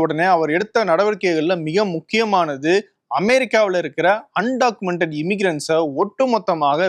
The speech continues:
வெளியேற்றுறது தான். அதுல இந்தியர்களும் இருந்தாங்க, பல்வேறு நாடுகளை சேர்ந்தவங்க இருந்தாங்க. அதுல குறிப்பா லாட்டின் அமெரிக்கான்னு சொல்லப்படுற மெக்சிகோ, தென் அமெரிக்க நாடுகள், அந்த நாடுகளை சேர்ந்தவர்கள் அமெரிக்காவுல அதிக அளவுல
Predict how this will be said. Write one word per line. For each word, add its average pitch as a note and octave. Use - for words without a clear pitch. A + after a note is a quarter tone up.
வெளியேற்றுறது C#3
தான். C#3
அதுல C3+
இந்தியர்களும் D#3+
இருந்தாங்க, D#3
பல்வேறு G#3
நாடுகளை F#3
சேர்ந்தவங்க D#3+
இருந்தாங்க. C#3
அதுல C#3+
குறிப்பா G#3+
லாட்டின் A#3+
அமெரிக்கான்னு F#3+
சொல்லப்படுற D#3
மெக்சிகோ, D#3+
தென் F#3
அமெரிக்க E3+
நாடுகள், C#3
அந்த A3+
நாடுகளை A3
சேர்ந்தவர்கள் D#3+
அமெரிக்காவுல E3
அதிக F#3
அளவுல C#3